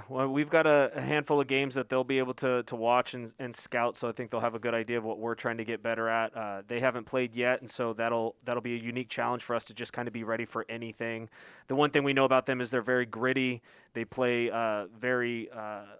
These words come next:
hard the whole game. They don't give up. They don't back down. They're always ready for the challenge, and we feel like this year with some of their new players, they're gonna be really good inside and out. Um, they have the ability to shoot the ball from deep, a handful of players, uh,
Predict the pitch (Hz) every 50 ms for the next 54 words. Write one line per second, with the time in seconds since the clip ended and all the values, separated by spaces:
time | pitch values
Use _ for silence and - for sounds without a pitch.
0 | - - - - - - 151 160 165 165 160 156 151 147 143 - - - - 127
1 | 120 120 110 127 127 123 117 113 135 143 151 151 147 143 143 143 135 - - -
2 | - _ _ - 117 120 123 117 110 113 120 113 117 139 143 147 143 139 - -
3 | - 127 117 110 113 104 110 120 113 113 110 107 127 127 131 131 127 127 123 123
4 | 123 123 - - 107 110 107 107 113 120 117 110 120 120 117 - 127 110 110 -
5 | - 123 117 117 117 117 117 117 113 - - - 131 117 110 107 107 107 107 110
6 | 113 110 - 123 113 113 110 98 - 120 117 - - 120 117 113 110 - - 120
7 | 110 110 113 110 107 107 113 113 - - - 113 110 110 110 104 110 110 104 113
8 | 110 101 107 107 98 104 110 117 113 107 110 104 104 113 113 110 110 110 120 113
9 | 113 104 - 107 101 104 107 107 104 104 104 - 104 104 104 104 104 104 - _
10 | - - - - - _ - 117 107 101 98 95 104 113 110 104 113 107 98 -
11 | 110 110 107 110 107 107 101 - - 120 113 - 104 98 110 110 107 - 113 101
12 | 95 92 - 120 120 120 - - 107 101 110 110 110 107 - 113 107 104 - _
13 | - 117 110 110 110 110 110 110 107 - - - - _ - 104 101 98 98 101